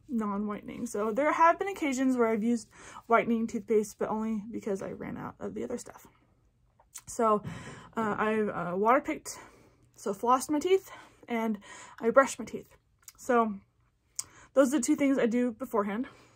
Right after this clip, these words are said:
And then, um, I use these Fox elastics. They are, let's see if it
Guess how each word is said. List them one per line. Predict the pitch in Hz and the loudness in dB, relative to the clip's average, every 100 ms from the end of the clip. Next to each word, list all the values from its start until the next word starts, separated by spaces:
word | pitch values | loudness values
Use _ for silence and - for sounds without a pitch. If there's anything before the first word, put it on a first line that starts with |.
| - | -10
And | - 233 | 0 2
then, | 233 233 226 | 4 2 2
um, | 226 220 208 - - _ _ _ _ _ _ _ _ _ - - - - - | 0 0 -2 -4 -14 _ _ _ _ _ _ _ _ _ -20 -20 -20 -18 0
I | 226 226 | 2 4
use | 214 233 233 | 2 2 0
these | 202 214 202 | 0 -4 -4
Fox | - 240 - - - - - | -2 -2 -2 -8 -10 -12 -6
elastics. | 269 262 262 415 415 - - - - - _ _ _ _ _ _ _ _ _ _ _ - - _ _ | 0 0 2 -2 -2 -8 -14 -18 -20 -20 _ _ _ _ _ _ _ _ _ _ _ -20 -20 _ _
They | 247 240 262 | -4 -2 -2
are, | - 214 214 226 269 285 | -2 -2 0 0 0 0
let's | 233 - | -2 -4
see | - 226 | -6 -6
if | |
it | 208 | -6